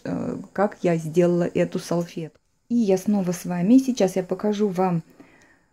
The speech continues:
а, что у меня вышло из моих паскальных кроликов. Напоминаю, что вышивала я вот по такой книжке «Вышивка круглый год». Схему я брала вот такую, вот таких вот зайчиков.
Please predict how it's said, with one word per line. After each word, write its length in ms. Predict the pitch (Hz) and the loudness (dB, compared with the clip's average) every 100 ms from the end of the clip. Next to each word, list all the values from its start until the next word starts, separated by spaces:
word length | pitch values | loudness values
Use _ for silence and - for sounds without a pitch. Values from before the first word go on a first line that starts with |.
| _ _ | _ _
а, 220 | 208 202 | -6 -4
что 260 | 185 - 226 | -4 4 6
у 120 | - | 6
меня 280 | 196 202 202 | 4 4 4
вышло 400 | 190 208 - 185 | 4 4 2 -2
из 220 | 180 185 | 0 0
моих 220 | 190 185 | 0 0
паскальных 520 | - 190 - 180 175 - | -2 -4 -2 0 0 0
кроликов. 520 | 175 180 247 285 233 | -2 0 0 2 2
Напоминаю, 420 | 214 214 214 185 | 2 4 4 2
что 160 | - 180 | -4 -6
вышивала 460 | 196 - 202 175 | -4 -2 2 2
я 200 | 165 180 | 4 2
вот 220 | 170 185 | 0 -2
по 100 | 185 | 0
такой 360 | 180 175 170 175 | -2 -2 -2 -2
книжке 560 | - 175 - - 170 151 | 0 -2 -4 -8 -8 -4
«Вышивка 480 | 180 185 165 - 170 | -2 -2 -6 -8 -10
круглый 460 | - 170 165 165 | -6 -4 -2 -2
год». 360 | 160 196 277 - _ - | 0 0 0 -2 _ -12
Схему 360 | - 240 247 190 | 2 8 8 8
я 180 | 208 | 4
брала 340 | 202 196 196 202 | 4 4 6 4
вот 240 | 196 196 | 2 2
такую, 380 | 202 190 - 165 | 0 -2 0 0
вот 180 | 160 185 | 0 -2
таких 440 | 180 175 185 - | -4 0 -4 0
вот 120 | 185 | -2
зайчиков. 640 | 175 170 147 135 - - | 0 0 0 -4 -14 -16